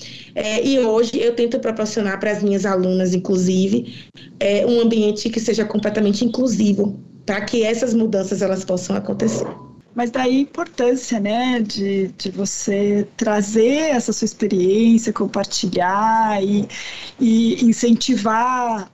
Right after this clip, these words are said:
Speaker 2: meninas, né, que possam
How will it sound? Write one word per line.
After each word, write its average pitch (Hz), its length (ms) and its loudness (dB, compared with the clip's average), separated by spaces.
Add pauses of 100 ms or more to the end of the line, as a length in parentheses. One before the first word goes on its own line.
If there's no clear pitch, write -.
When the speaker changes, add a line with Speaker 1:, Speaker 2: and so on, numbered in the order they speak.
Speaker 2:
meninas, 226 960 2
né, 247 400 0
que 226 120 -4
possam 202 800 -2